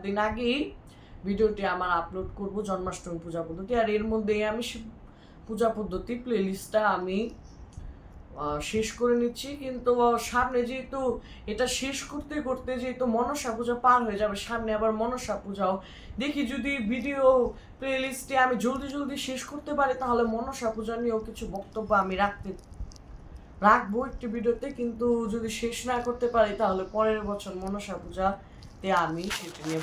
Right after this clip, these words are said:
বক্তব্য রাখবো। তো আমি সর্বপ্রথমে বলেছিলাম কালকে স্বস্তি বাচন এবং সংকল-, সংকল্প এবং সুক্ত সহ, এখন আমি বলছি, এবং গন্ধাদি রচনা। এবং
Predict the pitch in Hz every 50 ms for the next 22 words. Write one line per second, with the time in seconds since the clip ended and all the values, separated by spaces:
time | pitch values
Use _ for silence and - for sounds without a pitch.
0 | 160 160 160 - - 180 165 156 151 156 156 156 160 156 - - - 147 165 208
1 | 240 - - - - - - - - - - - - - 190 202 202 202 - 226
2 | 220 247 254 247 220 233 240 240 233 226 196 220 240 247 240 - 233 214 202 190
3 | 175 175 175 175 - 190 190 185 180 - 185 190 - - 233 233 - - 269 247
4 | 254 254 254 254 240 240 233 226 - - - 220 220 - 226 233 226 - - -
5 | - - - 220 220 214 214 233 233 240 233 - 196 196 220 - - - - -
6 | - - - - - - - - - - 156 156 180 185 190 - - 247 240 -
7 | - 277 254 - - 208 208 196 175 185 208 - - - - - - - 147 185
8 | - - 208 202 196 202 196 196 202 202 196 180 208 214 214 214 208 202 - 214
9 | 202 196 208 202 196 220 247 254 254 214 190 175 175 180 175 175 170 160 - -
10 | 147 143 131 131 - - - - - - - - - - - - - - - -
11 | - - - - - - 208 214 240 254